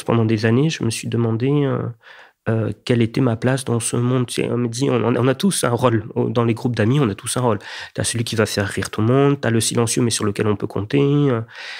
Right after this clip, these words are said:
et, euh, et puis moi, je me suis aperçu récemment que j'étais, bah, la confidente, c'est-à-dire celle vers qui on se tourne pour raconter tous les trucs qu'on n'ose pas raconter à personne.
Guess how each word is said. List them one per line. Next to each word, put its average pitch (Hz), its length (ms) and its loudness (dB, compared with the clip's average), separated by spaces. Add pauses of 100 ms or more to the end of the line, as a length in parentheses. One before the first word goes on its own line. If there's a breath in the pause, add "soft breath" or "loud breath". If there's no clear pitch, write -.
(220 loud breath)
et, 131 300 4
euh, 107 260 0
et 113 100 -2
puis - 160 -2
moi, 123 140 4
je 139 160 0
me 117 40 2
suis 113 140 0
aperçu 98 340 -2
récemment 127 420 0
que 156 80 -6
j'étais, 135 320 -2
bah, 113 160 0
la 104 120 0
confidente, 117 460 0
c'est-à-dire 104 220 -6
celle 131 220 -2
vers 110 200 -6
qui 151 180 0
on 135 100 0
se - 120 -8
tourne 147 280 -2
pour - 160 -10
raconter 107 400 -2
tous - 120 -8
les 110 80 -2
trucs - 180 -8
qu'on - 120 -2
n'ose - 180 -4
pas 123 140 -6
raconter 113 360 -4
à 123 80 -4
personne. - 360 -12